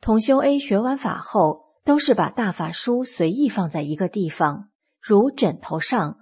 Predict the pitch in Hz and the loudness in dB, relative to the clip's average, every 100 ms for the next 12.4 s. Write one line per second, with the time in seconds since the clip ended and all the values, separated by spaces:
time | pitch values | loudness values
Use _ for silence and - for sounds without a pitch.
0 | _ - - 302 233 151 - 202 185 - | _ -6 0 0 0 -10 -8 -6 -6 -8
1 | _ _ _ 320 254 247 330 208 - 147 | _ _ _ 2 2 2 0 0 -2 -4
2 | - _ _ - - 156 175 254 277 277 | -6 _ _ -14 -6 -6 -4 -2 -2 -2
3 | 208 - - _ _ _ _ - 277 202 | -4 -6 -10 _ _ _ _ 0 2 2
4 | 208 175 175 226 185 147 247 285 277 175 | 0 0 -2 -2 -4 -4 -4 -2 0 -2
5 | 185 147 160 143 - _ _ _ _ _ | -4 -6 -6 -8 -10 _ _ _ _ _
6 | - 294 208 208 214 185 - 156 160 - | 0 2 2 -2 -2 -2 -2 -4 -4 -2
7 | 233 226 202 160 175 - 170 - 214 262 | -2 0 -2 -2 -4 -2 -4 0 -2 0
8 | 269 269 190 - 277 190 - 285 185 175 | -2 -4 -4 -4 -4 -4 -4 -6 -2 -2
9 | 143 - _ _ _ _ _ _ _ - | -2 -6 _ _ _ _ _ _ _ 0
10 | 214 175 - 185 180 202 _ _ 277 262 | 2 2 -2 0 0 -2 _ _ 2 2
11 | 208 285 285 202 170 - 285 262 - 294 | 2 0 2 0 0 -2 -2 -2 -2 -2
12 | - 151 147 | -2 -2 -2